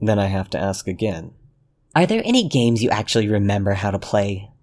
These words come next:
I humbly apologize that I progressed beyond playing Go Fish. "A pity." I slid the cards on the table into one pile and started to neaten them.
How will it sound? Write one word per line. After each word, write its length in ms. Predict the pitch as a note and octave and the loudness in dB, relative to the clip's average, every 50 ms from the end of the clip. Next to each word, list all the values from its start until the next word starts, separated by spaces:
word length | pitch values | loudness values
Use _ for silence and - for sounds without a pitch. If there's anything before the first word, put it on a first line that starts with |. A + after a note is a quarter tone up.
| - - _ _ _ _ _ _ _ _ _ - | -20 -20 _ _ _ _ _ _ _ _ _ -2
I 140 | A2+ A2+ A2 | 0 0 0
humbly 500 | - - - B2+ A#2+ A#2 A2 G#2 G2+ G2 | -2 -4 -4 -2 -2 0 0 0 0 0
apologize 680 | F#2+ - - G#2+ G#2 G2+ G2+ F#2+ G2+ G2 G2 F#2+ - | -2 -4 -8 -6 -6 -4 -4 -4 -4 -4 -6 -6 -6
that 80 | F#2+ | -6
I 80 | F#2+ F#2+ | -6 -8
progressed 540 | F#2 - - G2+ G2 - G#2+ G#2 G2 - - | -8 -8 -10 -8 -8 -6 -6 -6 -6 -8 -8
beyond 260 | - G2 F#2+ F#2+ F#2+ | -8 -8 -6 -8 -10
playing 320 | F#2 - G2+ F#2+ F#2 F#2 F#2 | -10 -10 -8 -8 -6 -8 -8
Go 200 | F2+ F#2 F2+ F2 | -6 -8 -8 -10
Fish. 580 | - - G2 F#2+ E2+ E2 - - - - - _ _ _ _ _ _ _ _ _ - | -8 -8 -8 -8 -8 -8 -12 -16 -18 -18 -20 _ _ _ _ _ _ _ _ _ -12
"A 80 | - - | -12 -12
pity." 720 | - - - - - A2+ G2 F#2 D#2 - - - - - _ _ _ _ _ _ _ - | -12 -16 -12 -2 -2 -2 0 -2 -4 -8 -12 -18 -20 -20 _ _ _ _ _ _ _ -10
I 40 | B2+ | -8
slid 240 | - - C#3 C3 B2 | -2 -2 -2 -2 -2
the 60 | A#2+ | -4
cards 340 | - - A2+ A2 G#2+ - - | 0 0 2 2 2 0 -2
on 100 | G#2 G2 | -4 -6
the 60 | F#2+ | -6
table 340 | - - G2 G2 F#2 G2 F#2+ | -6 -4 -4 -4 -2 -4 -6
into 160 | F#2 F2+ - | -6 -6 -6
one 220 | F#2+ F#2+ F#2+ F#2 F#2 | -4 -4 -4 -4 -6
pile 320 | - - G2+ F#2+ F2+ F#2 | -6 -6 -6 -4 -4 -6
and 100 | F#2 F2+ | -6 -8
started 380 | - - G2 F#2 F2+ F2+ E2+ - | -8 -6 -6 -6 -8 -8 -12 -12
to 100 | - G2+ | -10 -8
neaten 300 | G2+ G2 F2 - F2+ F2+ | -8 -8 -8 -8 -10 -12
them. 220 | E2+ E2+ E2+ - | -14 -14 -16 -20